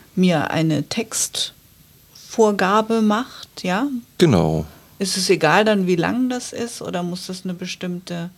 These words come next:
Speaker 2: Das, das kommt aber halt immer
Speaker 1: bestimmte
Speaker 2: darauf
Speaker 1: Länge
Speaker 2: an,
Speaker 1: haben?
Speaker 2: wie, wie der Podcaster selbst das handhabt. Also wenn er schon mal, äh, ein Podcast-Sponsoring hatte, dann wird er sicherlich irgendwie einen, einen Richtwert dafür haben,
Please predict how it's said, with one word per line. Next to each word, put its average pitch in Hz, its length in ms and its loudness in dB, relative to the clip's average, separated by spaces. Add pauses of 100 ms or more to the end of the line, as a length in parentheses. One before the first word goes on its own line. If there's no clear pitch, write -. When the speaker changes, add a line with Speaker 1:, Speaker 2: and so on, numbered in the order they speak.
Speaker 2:
Das, 110 320 2
das 104 160 2
kommt 151 160 2
aber 123 120 6
halt 123 100 4
immer 135 160 4
Speaker 1:
bestimmte 117 80 6
Speaker 2:
darauf 101 160 4
Speaker 1:
Länge 110 100 2
Speaker 2:
an, 120 200 6
Speaker 1:
haben? 98 100 0
Speaker 2:
wie, 95 260 4
wie - 60 -8
der 92 100 8
Podcaster - 640 0
selbst 92 320 2
das 90 220 0
handhabt. 92 460 0
Also 87 180 -2
wenn 101 100 2
er 104 80 4
schon 104 180 0
mal, 92 280 4
äh, 92 320 2
ein 92 320 -4
Podcast-Sponsoring 95 920 2
hatte, 110 300 4
dann 95 340 4
wird 107 120 -2
er 101 80 2
sicherlich 101 340 2
irgendwie 101 480 -2
einen, 95 640 -4
einen 98 140 -4
Richtwert 104 480 2
dafür 98 300 2
haben, 110 400 4